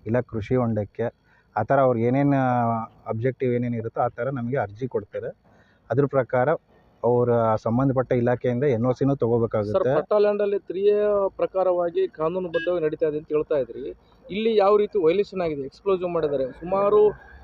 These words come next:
Speaker 2: ಆಳವಾಗಿ ಗಣಿಗಾರಿಕೆ ಮಾಡಿದ್ದಾರೆ.
Speaker 1: ಸ್ಪಾಟ್ ಅಲ್ಲಿ ಹೋದಾಗ ನಮಗೆ ಇದು ಇತ್ತು, ಯಾವುದು ಬ್ರೇಕರ್ಸ್,
Speaker 2: ಹ್ಮ್.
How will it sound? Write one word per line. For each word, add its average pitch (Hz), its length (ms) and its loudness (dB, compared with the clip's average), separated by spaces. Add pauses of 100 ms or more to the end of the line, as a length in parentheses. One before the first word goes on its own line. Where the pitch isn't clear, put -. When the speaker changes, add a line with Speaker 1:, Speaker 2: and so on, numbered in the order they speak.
Speaker 2:
ಆಳವಾಗಿ 202 680 4
ಗಣಿಗಾರಿಕೆ 185 640 0
ಮಾಡಿದ್ದಾರೆ. 151 440 -2 (520)
Speaker 1:
ಸ್ಪಾಟ್ 143 360 4
ಅಲ್ಲಿ 165 160 6
ಹೋದಾಗ 143 320 4
ನಮಗೆ 131 640 -2 (600)
ಇದು 117 180 -2
ಇತ್ತು, 139 280 0
ಯಾವುದು 107 260 -2 (1040)
ಬ್ರೇಕರ್ಸ್, 139 560 0
Speaker 2:
ಹ್ಮ್. - 360 -20